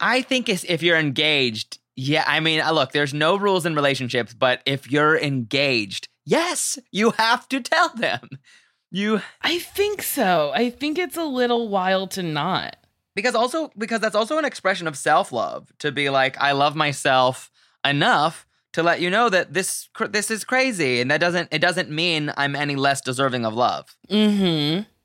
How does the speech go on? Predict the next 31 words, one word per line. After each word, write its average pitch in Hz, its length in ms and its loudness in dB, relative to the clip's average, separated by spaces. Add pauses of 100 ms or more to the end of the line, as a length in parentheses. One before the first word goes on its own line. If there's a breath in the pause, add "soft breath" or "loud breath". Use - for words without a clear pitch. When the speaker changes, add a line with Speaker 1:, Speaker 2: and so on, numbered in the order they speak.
(140)
Speaker 1:
You 165 200 0
know, 151 300 2
and 160 140 2
she's 233 300 -2
talking 226 320 0
about 160 240 2
love 165 320 2
like 139 220 0
it's - 280 -6 (120)
a, 135 260 0
a, 131 380 -2
she 180 160 -4
literally 247 340 0
says 165 220 2
resume. 131 680 -2 (520)
And 156 160 0
I'm 165 120 0
like, 160 360 0
"The 170 80 -2
person 233 360 0
you're 196 100 2
in 170 80 0
love 185 180 2
with 160 180 2
is 147 120 -2
not 170 200 0
hiring 160 460 0
you 143 100 -2
for 135 160 -4
a 127 60 2
job." 123 520 0